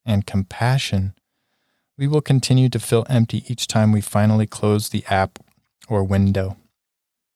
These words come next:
It has taken thousands and thousands of years, but we now have the technology and abundance to improve the lives of every living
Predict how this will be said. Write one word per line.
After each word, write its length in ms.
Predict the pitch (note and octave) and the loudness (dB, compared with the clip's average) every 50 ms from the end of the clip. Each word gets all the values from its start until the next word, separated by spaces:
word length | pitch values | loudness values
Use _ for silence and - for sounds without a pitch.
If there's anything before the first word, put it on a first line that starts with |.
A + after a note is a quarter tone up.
| _ _ _ - | _ _ _ -6
It 80 | A2+ | -2
has 220 | A#2 A#2 A2+ - - | 0 0 0 0 -2
taken 340 | - B2+ B2 - A#2 A2 | -2 -2 0 2 2 0
thousands 600 | G#2 - - A2+ A#2 A#2+ A#2+ A#2+ - B2 B2 - - | 0 0 0 2 2 2 2 2 0 -2 -2 0 0
and 140 | A#2+ A#2 - | -2 -2 0
thousands 460 | - A2 G#2+ A2+ A2+ - A#2 A2+ - | 0 0 0 0 0 0 0 0 -2
of 140 | A#2 A2 A2+ | -2 -4 -2
years, 420 | G#2+ G#2 G#2 G2+ G2+ G2+ - - - _ _ _ _ _ _ _ _ | -2 -2 -2 -4 -4 -6 -8 -8 -10 _ _ _ _ _ _ _ _
but 100 | A#2 A#2 | -4 -2
we 140 | A2 A2+ A2 | 2 4 4
now 340 | A#2 A#2+ A#2+ A#2+ B2 C3+ | 4 4 4 4 2 2
have 480 | C3 A#2 G#2+ A#2+ A#2 A2+ A#2 A2+ - - | 0 0 -2 0 0 0 -2 -2 -4 -8
the 100 | - G#2 | -8 -8
technology 840 | - - - A#2 - - A#2 A2 A2+ A#2 A#2+ A#2+ A#2+ B2+ B2+ A#2+ A2 - | -8 -8 -8 -6 -2 0 0 2 2 2 2 2 0 -2 -2 -4 -2 0
and 220 | A#2+ A#2 B2+ C3+ | 0 2 2 2
abundance 680 | C#3+ C#3 B2 C3 B2+ C3+ C3+ B2 G#2 G2+ G2+ - - - _ _ _ _ _ _ - | 0 0 0 0 2 2 2 2 0 -2 -4 -4 -8 -14 _ _ _ _ _ _ -8
to 140 | - - A#2+ | -2 0 2
improve 680 | A2+ A2+ A2 - - - - B2+ B2+ B2+ B2+ B2+ - | 2 2 0 -2 -6 -2 0 2 2 2 0 -2 -4
the 120 | - A#2 G#2+ | -4 -2 -2
lives 380 | G2+ G2 G2+ G#2 G2+ - - | 0 0 0 0 0 -2 -4
of 100 | G2 - | -8 -8
every 340 | - - G#2+ G#2 - G#2 G2+ | -8 -8 -8 -6 -4 -4 -4
living 480 | G2+ G2 G2 G2+ G2 G2+ G2 G2+ G2+ | -4 -4 -4 -4 -4 -4 -4 -4 -6